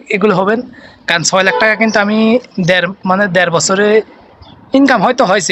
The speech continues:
একটু বেশি হয়েছে, তবে, তবে ছয় লাখ টাকা এখন খরচ করলে পরে আবার একটা জিনিস কি যে আপনার আমি এক বছর আবার নিশ্চিন্তে থাকতে পারবো, নিশ্চিন্তে থাকতে পারবো। এবং যখন আমার কাগজপাতি আপনার এখন মোটামুটি প্রসেসিং হয়ে গেছে, এখন আমি বাইরে যে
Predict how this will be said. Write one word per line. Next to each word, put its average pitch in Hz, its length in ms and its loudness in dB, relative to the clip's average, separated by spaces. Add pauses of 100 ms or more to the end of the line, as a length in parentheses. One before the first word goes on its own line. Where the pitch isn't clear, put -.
একটু 156 180 -6
বেশি 175 220 0
হয়েছে, 165 200 0 (120)
তবে, 214 160 2 (580)
তবে 214 200 2 (140)
ছয় 202 180 0
লাখ 208 140 0
টাকা 226 200 -2
এখন 285 200 -2
খরচ 247 240 0
করলে 233 180 -2
পরে 254 180 2
আবার 254 180 2
একটা - 200 -6
জিনিস 208 220 -2
কি 254 140 -2
যে 214 100 2
আপনার 202 280 0
আমি 226 160 0
এক 180 120 -4
বছর 175 160 0
আবার 208 180 0
নিশ্চিন্তে 175 380 -4
থাকতে 170 240 -4
পারবো, 123 180 -4 (680)
নিশ্চিন্তে 190 420 0
থাকতে 190 240 -4
পারবো। 247 260 2
এবং 220 140 0 (140)
যখন 196 220 0
আমার 233 160 0
কাগজপাতি 208 440 -2
আপনার 208 160 -2 (100)
এখন 233 200 -4
মোটামুটি 247 380 0
প্রসেসিং 226 380 0
হয়ে 233 140 2
গেছে, 185 160 -4 (420)
এখন 254 200 -4
আমি 254 180 2
বাইরে 220 240 0
যে 220 40 0